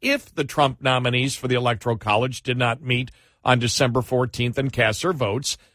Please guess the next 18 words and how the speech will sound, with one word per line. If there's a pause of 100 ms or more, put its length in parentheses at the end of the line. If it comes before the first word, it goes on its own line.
(120)
then
Trump's
lawsuit
would
be
mooted (280)
because
there
would
be
no
remedy
available
to
him (320)
if
he
prevailed,